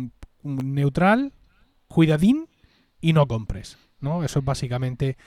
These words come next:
También usan de vez en cuando algún rumor así como muy sólido para, eh, poner, eh, este tipo de consejos. Y decía, hay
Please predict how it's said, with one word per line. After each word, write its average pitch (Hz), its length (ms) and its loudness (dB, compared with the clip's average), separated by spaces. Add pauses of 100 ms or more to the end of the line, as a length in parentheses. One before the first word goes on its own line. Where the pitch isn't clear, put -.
(120)
También 165 300 0
usan 180 200 0
de 170 80 0
vez 160 100 0
en 165 100 -2
cuando 165 180 2
algún 156 220 4
rumor 156 300 4
así 151 200 -2
como 139 200 0
muy 156 160 0
sólido 170 480 2 (400)
para, 165 500 2
eh, 131 300 -2
poner, 139 560 0
eh, 113 600 -4
este 143 200 -4
tipo 151 180 2
de 165 60 2
consejos. 208 560 0 (420)
Y 165 80 2
decía, 185 500 2
hay 190 340 2